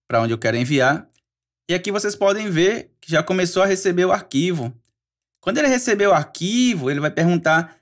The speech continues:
a pasta onde você deseja salvar. Vou deixar aqui em documentos mesmo, aqui o nome do arquivo. Vou clicar em concluir, se você quiser em outra pasta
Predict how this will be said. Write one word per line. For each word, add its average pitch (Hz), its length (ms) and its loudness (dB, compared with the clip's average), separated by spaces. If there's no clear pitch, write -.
a - 120 0
pasta 170 300 0
onde 180 100 -2
você 175 220 0
deseja 143 680 0
salvar. 135 800 0
Vou 135 120 -4
deixar 160 220 0
aqui 170 120 -4
em 170 80 2
documentos 160 540 0
mesmo, 170 460 0
aqui 131 260 -2
o 139 60 2
nome 139 160 4
do 143 100 0
arquivo. 175 680 -4
Vou 156 200 2
clicar 165 260 0
em 151 100 4
concluir, 170 520 2
se 190 80 -6
você 170 200 -2
quiser 147 180 -2
em 151 40 4
outra 151 180 0
pasta 120 540 0